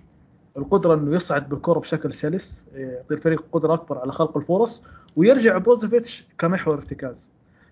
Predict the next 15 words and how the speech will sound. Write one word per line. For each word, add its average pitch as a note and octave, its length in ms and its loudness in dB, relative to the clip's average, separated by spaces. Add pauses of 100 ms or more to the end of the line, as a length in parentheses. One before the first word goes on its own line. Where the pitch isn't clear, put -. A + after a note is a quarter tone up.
(560)
بروزوفيتش A#3 480 2
ذكي E3+ 480 -4 (240)
في - 60 -18
الناحية C#3+ 420 -6
هذه، C3 140 -8
ذكي D#3+ 260 -2
جدا، C3+ 360 -6 (460)
يعرف E3+ 340 2
يقرأ D#3 180 0
الكرة C#3+ 240 -4
صح. - 320 -12 (280)
شفناه D#3 300 0
حتى E3+ 300 -4
في، C#3 480 -6
آه، B2 400 -16